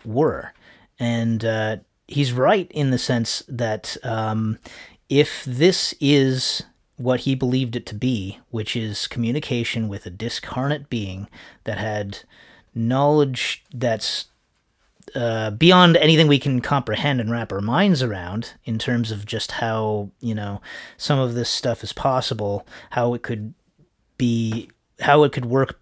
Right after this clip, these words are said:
by basic cause and effect, by the rules of cause and effect. Um,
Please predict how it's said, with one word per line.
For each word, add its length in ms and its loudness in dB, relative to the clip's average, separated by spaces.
by 220 2
basic 540 -2
cause 340 0
and 100 -6
effect, 600 -8
by 140 -4
the 80 -6
rules 240 -2
of 80 -8
cause 280 -4
and 80 -6
effect. 480 -8
Um, 640 -2